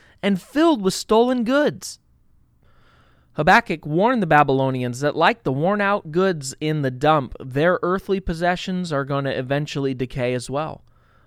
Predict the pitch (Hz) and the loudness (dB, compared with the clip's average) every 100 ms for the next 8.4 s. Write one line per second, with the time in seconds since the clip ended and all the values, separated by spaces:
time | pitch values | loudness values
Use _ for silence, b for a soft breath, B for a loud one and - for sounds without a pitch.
0 | _ 151 165 220 247 - 220 214 185 175 | _ 0 4 4 2 2 2 2 0 2
1 | 160 - 214 233 226 175 147 147 165 196 | -2 -2 0 2 4 2 0 0 0 0
2 | 180 170 196 220 196 208 190 202 170 82 | 0 0 0 2 0 0 0 0 -2 -6
3 | - - _ _ _ _ _ _ - 165 | -16 -18 _ _ _ _ _ _ 0 2
4 | 160 175 220 - 185 190 214 196 160 165 | 4 4 4 -2 -4 -2 -2 0 0 0
5 | 147 139 131 151 185 190 185 - - 135 | -2 -2 -2 -2 -2 -8 -4 -6 -4 -8
6 | 120 - 147 185 196 - 98 95 123 - | -8 -4 -4 -4 -8 -12 -10 -10 -10 -12
7 | 117 110 110 107 120 - - 151 160 202 | -8 -6 -4 -4 -6 -12 -8 -8 -6 -8
8 | 214 165 90 | -8 -10 -12